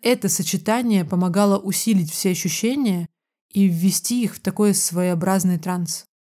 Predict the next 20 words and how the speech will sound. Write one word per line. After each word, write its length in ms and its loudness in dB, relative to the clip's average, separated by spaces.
По 100 2
мне, 240 4
парфюмер 520 2
добился 440 2
своей 380 0
идеи 380 2
на 240 2
сто 260 -2
процентов. 560 -6
Они 240 2
пахнут 440 0
максимально 720 2
сексуально, 800 -2
но 240 6
в 120 -2
то 140 0
же 100 2
время 260 2
не 120 0
перегружены. 640 -2